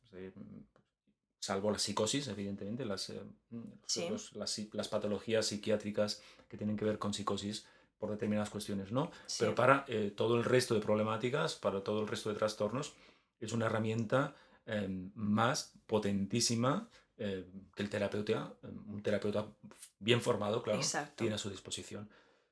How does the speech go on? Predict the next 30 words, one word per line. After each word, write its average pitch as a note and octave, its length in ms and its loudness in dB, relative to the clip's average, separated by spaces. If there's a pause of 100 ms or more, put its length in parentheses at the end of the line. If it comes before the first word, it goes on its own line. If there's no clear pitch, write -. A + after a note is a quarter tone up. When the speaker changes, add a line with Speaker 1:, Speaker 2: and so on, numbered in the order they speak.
(220)
Speaker 2:
Ujú. G3+ 100 2
Speaker 1:
Em, A#2+ 300 2
te - 100 0
voy B2 80 6
a - 20 6
hacer C3+ 120 2
una C#3 100 4
pregunta A#2+ 320 6
que G#2+ 100 2
sé G#2+ 140 2
que A#2+ 80 2
es A2+ 60 0
muy B2+ 120 4
complicada A#2 640 6
de A2 140 2
responder, A2+ 680 6 (260)
pero G2+ 1000 2
te - 80 -14
la F#2 40 -6
voy F#2 80 -2
a F2+ 40 -4
hacer G#2 120 -4
igualmente G2 380 -2
porque G2+ 200 -8
lo F#2 100 -10
vas F#2+ 160 -6
a - 20 -4
Speaker 2:
Sí. - 80 -4
Speaker 1:
solventar, F#2+ 420 -2
eh, G#2+ 40 -8